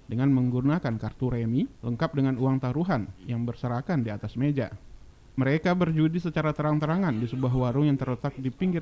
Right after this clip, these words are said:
Jalan Siteba, Kecamatan Nanggalo. Petugas langsung mengamankan barang bukti berupa kartu remi dan uang tunai sebanyak satu juta dua ratus ribu rupiah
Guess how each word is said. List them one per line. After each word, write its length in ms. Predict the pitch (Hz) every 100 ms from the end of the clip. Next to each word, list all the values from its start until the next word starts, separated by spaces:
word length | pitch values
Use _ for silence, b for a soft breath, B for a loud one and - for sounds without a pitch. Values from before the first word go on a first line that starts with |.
| 156
Jalan 240 | 143 139
Siteba, 480 | - 127 139 175 98 110
Kecamatan 400 | 117 120 117 120
Nanggalo. 560 | 117 117 139 151 - - - -
Petugas 320 | - 131 147
langsung 320 | 143 147 160
mengamankan 560 | 156 151 151 151 156 156
barang 240 | 143 143
bukti 240 | 139 139
berupa 320 | 156 143 143 143
kartu 320 | 143 - 147
remi 480 | 143 127 123 208 240
dan 160 | 139 131
uang 240 | 139 139
tunai 320 | 135 151 147 143
sebanyak 320 | 139 131 139 -
satu 240 | 131 139
juta 480 | 131 131 151 156 156
dua 320 | 139 127 120
ratus 320 | 120 117 147 131
ribu 160 | 131 127
rupiah 400 | 131 202 147